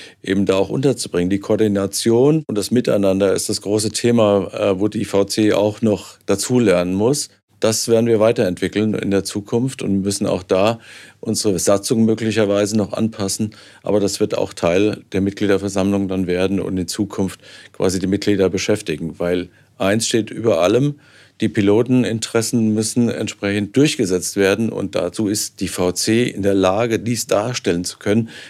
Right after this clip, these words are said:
weil sie hat einzigartiges Know-how. Da ist der Dank an die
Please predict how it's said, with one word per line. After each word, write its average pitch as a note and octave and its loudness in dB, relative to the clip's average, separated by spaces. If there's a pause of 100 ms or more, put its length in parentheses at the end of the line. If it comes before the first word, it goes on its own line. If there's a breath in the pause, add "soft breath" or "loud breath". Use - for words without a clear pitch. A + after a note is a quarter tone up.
(140 loud breath)
weil G2 2
sie G2 -2
hat G2+ -2
einzigartiges F#2+ -4 (240 loud breath)
Know-how. G#2+ 0 (480 loud breath)
Da F#2+ 2
ist G2+ -2
der G#2 4
Dank G#2 0
an G#2 -2
die G#2 2